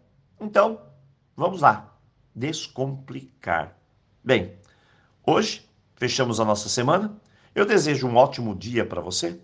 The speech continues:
um tremendo final de semana e te vejo na segunda-feira. Lembrando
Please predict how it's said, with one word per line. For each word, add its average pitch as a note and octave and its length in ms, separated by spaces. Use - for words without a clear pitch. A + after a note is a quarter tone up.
um A3+ 160
tremendo F3 680
final A2 320
de F#2+ 60
semana A2+ 480
e F#3 80
te D#4 140
vejo A#3 400
na A#3 140
segunda-feira. G#3+ 920
Lembrando F#3 600